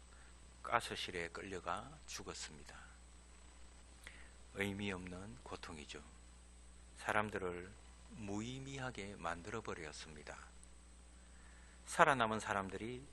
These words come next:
말하기를 가스실에 끌려 들어가기 전에 이미 그들은 인격적으로 죽었다라고 증언합니다. 이렇게 의미 없는 고통은 우리 사회를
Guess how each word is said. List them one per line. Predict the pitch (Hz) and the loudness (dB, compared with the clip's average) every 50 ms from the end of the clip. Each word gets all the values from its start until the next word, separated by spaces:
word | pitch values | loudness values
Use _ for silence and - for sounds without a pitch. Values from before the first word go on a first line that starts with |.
| - | 2
말하기를 | 101 92 87 95 95 90 95 85 92 104 113 98 87 - - - - - - - - - - - - - - - - - - | 4 6 8 6 6 4 2 -2 -2 0 0 -2 -4 -6 -10 -14 -16 -14 -14 -14 -14 -14 -14 -14 -14 -14 -14 -14 -14 -12 2
가스실에 | - - 131 - - 131 - - 107 107 101 | 8 8 10 10 8 6 4 4 4 4 4
끌려 | - - 135 131 131 135 127 123 | 6 6 6 8 10 10 8 8
들어가기 | - 120 113 113 135 139 131 131 107 | 8 8 10 10 10 10 10 8 4
전에 | - 139 143 147 107 101 113 127 - - - - | 4 4 4 4 4 2 0 -2 -6 -10 -6 -4
이미 | 104 104 120 147 | -2 0 0 0
그들은 | 147 - 101 - 131 135 117 92 80 80 - - - - - - - - | 0 0 0 0 2 2 2 0 -4 -8 -12 -14 -14 -14 -14 -12 -6 -2
인격적으로 | 143 147 131 - - 117 - - - - 95 - 87 87 82 80 85 92 104 117 127 - - - - - | -2 -2 0 0 0 0 0 0 -2 -2 0 0 0 0 0 0 -2 -2 -6 -8 -10 -12 -14 -16 -14 -10
죽었다라고 | - - - 165 151 - 135 - - - - - 85 82 80 76 76 73 76 85 87 90 104 110 | -8 -4 -4 -2 -2 -2 -4 -6 -8 -4 0 4 4 4 4 2 -2 -4 -2 0 0 0 0 -2
증언합니다. | - - 95 85 85 82 80 78 78 73 71 - - - - - - - - - - - - - - - - - - - - - - - - - - - - - - - - - | -2 -2 -2 -2 -2 -2 -4 -4 -4 -6 -8 -8 -8 -10 -10 -14 -14 -16 -16 -16 -14 -16 -16 -16 -16 -16 -16 -16 -16 -16 -16 -16 -16 -14 -14 -12 -12 -10 -10 -10 -10 -10 2 6
이렇게 | - 151 165 - - 151 | 8 8 8 12 12 12
의미 | 120 107 113 123 127 139 156 147 | 12 12 12 10 10 10 10 10
없는 | 135 139 135 131 127 | 10 10 6 4 4
고통은 | 117 110 - - 101 92 87 85 82 80 80 80 80 - - | 4 4 2 2 0 -2 -2 -2 -2 -4 -6 -6 -8 -10 -6
우리 | - 104 104 110 | -4 -2 2 2
사회를 | - - - 92 90 90 90 90 85 87 104 127 | 2 4 4 4 4 4 2 0 -2 -4 -6 -8